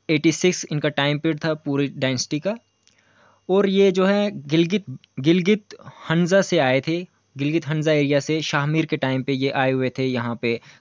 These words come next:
कश्मीर में। और इसके जो फाउंडर थे वो गाजी शाह चक थे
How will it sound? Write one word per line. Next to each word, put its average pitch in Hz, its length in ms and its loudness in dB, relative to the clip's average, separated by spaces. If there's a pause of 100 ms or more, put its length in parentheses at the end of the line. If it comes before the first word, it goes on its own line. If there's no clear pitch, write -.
कश्मीर 143 360 0
में। 180 220 -4 (500)
और 151 240 0 (280)
इसके 156 200 -2
जो 175 120 0
फाउंडर 170 420 0
थे 180 340 0
वो - 400 -6
गाजी 147 340 2
शाह 160 180 -4
चक 151 240 -2 (180)
थे 233 140 -4